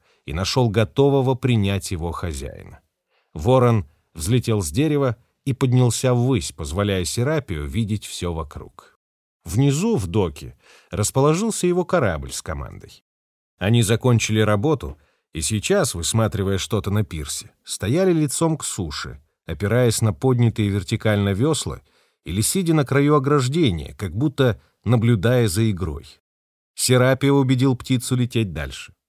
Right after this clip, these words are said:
На пристани спорили люди, среди которых был и Балам. Остальных он не знал. У одного, толстого и вспотевшего, несмотря на прохладную погоду,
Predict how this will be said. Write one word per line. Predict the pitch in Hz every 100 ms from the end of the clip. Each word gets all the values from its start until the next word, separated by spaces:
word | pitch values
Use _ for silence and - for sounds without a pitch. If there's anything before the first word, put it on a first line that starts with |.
| _ _ _ _ -
На | 120 143
пристани | 233 226 - 196
спорили | - - 208 202 190
люди, | 185 135 107
среди | 110 123 110 110
которых | 123 180 170 85
был | 80 135
и | - 120
Балам. | 113 120 82 71 - _ _ _ _
Остальных | - 113 104 92 98 123
он | 127
не | 135
знал. | 85 73 67 - _ _ _ _ -
У | 95
одного, | 98 117 139 214 131
толстого | - 135 113 - 87
и | 80
вспотевшего, | - - 107 - 69 - 71
несмотря | 76 101 - 104 113 107
на | 104
прохладную | 110 - 113 92 98 95
погоду, | 123 135 165 98